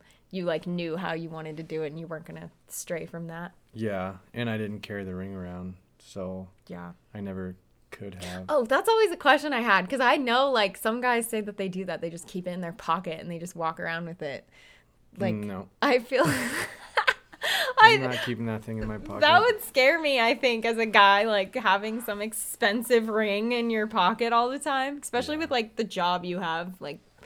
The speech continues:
Speaker 1: I don't know. There's just so many ways that that could get lost. So, yeah, no.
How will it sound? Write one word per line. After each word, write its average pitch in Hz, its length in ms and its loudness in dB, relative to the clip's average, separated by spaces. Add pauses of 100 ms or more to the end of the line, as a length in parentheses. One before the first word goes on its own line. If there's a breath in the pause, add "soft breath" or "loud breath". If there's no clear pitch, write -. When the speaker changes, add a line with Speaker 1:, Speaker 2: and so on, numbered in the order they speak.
(840 soft breath)
Speaker 1:
I 147 80 -2
don't - 120 -8
know. 180 160 -12
There's 175 160 -8
just 170 180 -12
so 160 80 -10
many 156 200 -12
ways 113 200 -8
that - 100 -16
that - 160 -12
could 220 100 -20
get - 180 -12
lost. - 540 -12
So, - 400 -12 (600 loud breath)
yeah, 196 260 6 (160)
no. 202 380 -2